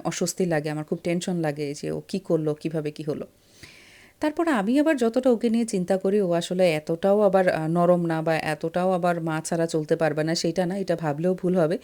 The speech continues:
এটা আমার একটা ভুল ধারণা ছিল, যেটা ভেঙে গেছে আমি যখন হসপিটালে ছিলাম। আচ্ছা, হসপিটালের কথা যখন এসেছে, অনেক কিছু আপনাদের সাথে শেয়ার করার আছে।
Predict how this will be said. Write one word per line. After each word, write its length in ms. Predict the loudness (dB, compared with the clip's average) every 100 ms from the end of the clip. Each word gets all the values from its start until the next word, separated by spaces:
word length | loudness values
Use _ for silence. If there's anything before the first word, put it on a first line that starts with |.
| -10 -12 -4
এটা 200 | 0 2
আমার 140 | 2
একটা 200 | 0 -2
ভুল 240 | 0 0
ধারণা 340 | 2 0 0 -2
ছিল, 300 | -2 -2 -2
যেটা 300 | -2 -2 -2
ভেঙে 260 | 0 0
গেছে 240 | 0 0 -2
আমি 180 | -4 -4
যখন 240 | -4 -4
হসপিটালে 500 | -4 -4 -6 -8 -8
ছিলাম। 260 | -8 -10 -12 _ _ -20 -20 -20 -20 -20 -20 -14
আচ্ছা, 180 | -6 -2
হসপিটালের 500 | 0 0 0 2 2
কথা 160 | 0 0
যখন 280 | -2 -2 -2
এসেছে, 480 | -2 -2 0 2
অনেক 340 | 2 0 -2 -2
কিছু 240 | -2 -2
আপনাদের 280 | -2 -2 -4
সাথে 240 | -4 -6
শেয়ার 260 | -6 -6 -8
করার 300 | -8 -10 -8
আছে। 240 | -8 -10